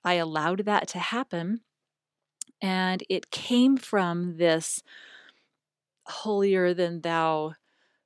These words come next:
sort of attitude. And I am not really proud of that, okay? <laughs> Just saying, I'm not proud that that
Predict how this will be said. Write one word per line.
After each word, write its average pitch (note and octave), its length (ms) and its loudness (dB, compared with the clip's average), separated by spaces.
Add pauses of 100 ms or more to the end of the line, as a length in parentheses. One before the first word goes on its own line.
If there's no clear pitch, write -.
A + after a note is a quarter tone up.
(180)
sort F#3+ 260 -2
of F3+ 160 -2
attitude. E3+ 540 -4
And F3 180 -4
I A#3 140 2
am C4 360 6
not G#3+ 460 4
really G3 340 2
proud F#3 300 -2
of E3 120 -6
that, E3 200 -6
okay? G#3+ 500 4 (160)
<laughs> A#3 180 2
Just B3 300 2
saying, G3+ 440 2 (560)
I'm B3+ 100 4
not C#4 240 4
proud A3 300 4
that G3+ 140 0
that F#3+ 260 4